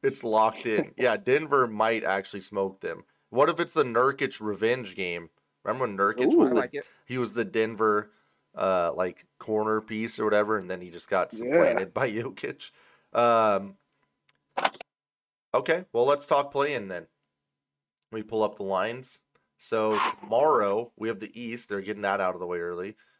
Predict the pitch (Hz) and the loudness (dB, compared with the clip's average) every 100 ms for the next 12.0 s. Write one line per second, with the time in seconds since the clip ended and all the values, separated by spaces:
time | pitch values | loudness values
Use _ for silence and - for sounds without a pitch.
0 | - 87 87 101 101 - - 95 90 - | -8 -4 -4 -6 -8 -8 -6 -6 -4 -8
1 | - 110 117 - - 117 104 110 110 110 | -2 -2 -2 -6 -14 -12 -10 -8 -8 -8
2 | 120 120 123 120 107 123 127 147 92 98 | 0 0 0 -4 -8 -6 -6 -6 -8 -10
3 | - - _ _ _ - 90 92 90 - | -12 -20 _ _ _ -2 0 2 2 0
4 | - 175 180 359 156 - 143 - - 190 | 2 4 6 6 6 6 6 2 2 0
5 | _ - 139 135 - - 127 - 120 131 | _ -20 -18 -18 -8 -2 0 0 2 4
6 | 117 - 127 113 104 117 101 - - - | 4 2 0 0 -2 -6 -8 -10 -20 -20
7 | - 151 175 190 196 156 160 160 151 - | -4 2 2 4 2 4 4 4 0 -4
8 | 147 160 123 117 127 _ _ _ _ 104 | -2 -2 -2 -8 -12 _ _ _ _ -4
9 | 117 131 127 117 127 - 135 107 117 156 | 2 2 0 -4 -4 -2 -4 0 0 2
10 | 180 123 - - - _ _ 95 98 98 | 0 0 -8 -14 -14 _ _ 0 2 0
11 | 101 127 135 117 123 113 - 107 104 | 0 0 0 0 2 2 2 0 0